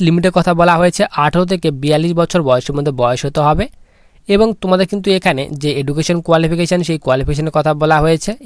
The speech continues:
any graduate। তোমরা যদি simply গ্র্যাজুয়েশন কমপ্লিট করে থাকো যে কোনো ইউনিভার্সিটি থেকে, তাহলে কিন্তু এখানে আবেদন করতে পারবে, তার কথা বলা হয়েছে। এর সঙ্গে সঙ্গে তোমাদের যদি এখানে সাইবার সিকিউরিটি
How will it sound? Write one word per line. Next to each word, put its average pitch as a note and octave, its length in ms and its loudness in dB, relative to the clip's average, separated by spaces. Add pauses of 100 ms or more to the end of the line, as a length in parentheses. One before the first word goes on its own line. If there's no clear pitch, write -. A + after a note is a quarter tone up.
(120)
any E3 260 2
graduate। A#2+ 460 -2 (440)
তোমরা F#3 280 2
যদি F#3 120 -2 (120)
simply G3 300 -2 (100)
গ্র্যাজুয়েশন C#3+ 540 -2
কমপ্লিট C#3+ 400 -4
করে C3+ 280 -4
থাকো C#3+ 180 -4
যে C3 260 -6
কোনো F#3 220 -4
ইউনিভার্সিটি E3 680 -4
থেকে, F#3 160 -2
তাহলে C3+ 320 -2
কিন্তু D#3+ 240 -8
এখানে D#3+ 180 -6
আবেদন A#2+ 340 -6
করতে A#2+ 320 -8
পারবে, C#3+ 300 -2
তার A#2+ 200 -2
কথা A#2+ 220 -6
বলা A#2+ 260 -4
হয়েছে। D#3+ 340 -2 (680)
এর F#3+ 160 4 (100)
সঙ্গে F#3+ 220 2
সঙ্গে G3 200 -2
তোমাদের E3 360 -2
যদি E3+ 180 -2
এখানে C3 220 -2 (500)
সাইবার F3+ 480 2
সিকিউরিটি F#3+ 580 -2